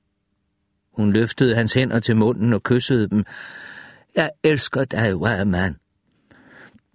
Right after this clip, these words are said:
"Jeg elsker også dig, Miss Eastlake," sagde han. Godt for ham. "Edgar? Er det Edgar?" "Hvad tror du, Elisabeth?" "Ja, selvfølgelig er det det.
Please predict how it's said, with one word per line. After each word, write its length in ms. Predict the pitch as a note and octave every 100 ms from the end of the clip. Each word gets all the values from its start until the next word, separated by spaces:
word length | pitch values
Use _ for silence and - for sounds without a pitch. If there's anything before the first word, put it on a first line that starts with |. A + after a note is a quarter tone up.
| - F2
"Jeg 140 | F2
elsker 280 | G#2+ - G#2+
også 240 | G2+ G#2
dig, 180 | A2+ A2
Miss 180 | F2+ -
Eastlake," 400 | F2 - F2+ - _ _ _ _
sagde 280 | - F2 E2
han. 200 | E2+ D#2+ _ _ - - - - _ -
Godt 220 | - -
for 100 | F2
ham. 160 | G2 - _ _ _ _ _ _ _ _ - - - _ - -
"Edgar? 540 | F3 - G#3+ A#3+ - _ _ _ _ _ _ - -
Er 140 | E3+
det 320 | G3+ B3 F#3 -
Edgar?" 540 | E3 D#3+ - A3 D#3 - _ _ _ _ - _ _ _ _ _
"Hvad 160 | - F#2
tror 280 | - C3 B2
du, 160 | A2+
Elisabeth?" 540 | A2 G#2+ G2+ G2+ F#2 - _ _ - _ _ - _ _ - -
"Ja, 120 | F3+
selvfølgelig 960 | F3+ - F#3+ E3 F#3+ G3 F3+ E3+ F3 E3
er 180 | G#2+ C#3
det 240 | G2+ -
det. 180 | G#2